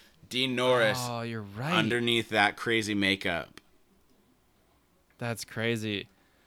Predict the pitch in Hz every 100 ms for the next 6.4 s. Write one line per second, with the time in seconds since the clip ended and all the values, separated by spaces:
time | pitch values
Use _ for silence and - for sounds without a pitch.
0 | _ _ _ _ - 135 170 196 - 156
1 | 156 143 117 - 117 113 107 104 - 123
2 | 107 - 107 - 98 95 92 95 113 117
3 | 135 143 127 98 104 101 95 95 - 101
4 | 92 92 98 95 92 - _ - 123 98
5 | 90 95 92 90 - - _ _ _ -
6 | 113 107 -